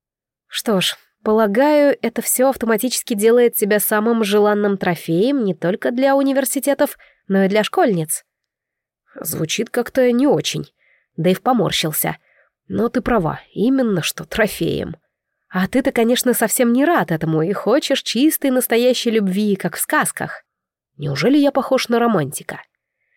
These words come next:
Не знаю, до сегодняшнего вечера, да что уж там, до того, как ты помог мне с дурацким забором,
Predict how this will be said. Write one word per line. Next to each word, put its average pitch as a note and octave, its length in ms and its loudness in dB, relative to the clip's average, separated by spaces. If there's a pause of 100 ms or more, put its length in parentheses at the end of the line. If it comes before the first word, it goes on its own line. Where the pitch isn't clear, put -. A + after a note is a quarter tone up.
(320)
Не A3 160 2
знаю, G3 520 2
до F#3+ 160 -2
сегодняшнего A#3+ 720 2
вечера, A#3+ 560 2 (540)
да G#3 220 -2
что - 180 0
уж E3+ 140 -4
там, D#3 200 0 (360)
до G#3+ 140 2
того, A#3 420 4
как G3+ 200 -6
ты A#3+ 100 2
помог B3 460 0
мне G3+ 260 2
с E3+ 40 0
дурацким A3+ 480 2
забором, G3+ 540 2